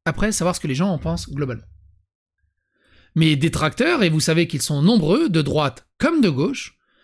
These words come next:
dans la politique ou dans les médias, se sont servis de la confusion et de l'opacité de la séquence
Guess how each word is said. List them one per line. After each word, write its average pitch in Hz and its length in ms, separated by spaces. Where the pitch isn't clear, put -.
dans 185 280
la 269 80
politique 190 500
ou 160 80
dans 147 160
les 143 100
médias, 143 300
se 180 120
sont 160 140
servis 170 320
de 131 60
la 127 100
confusion 175 440
et 220 60
de 139 100
l'opacité 165 480
de 156 60
la 123 100
séquence 170 420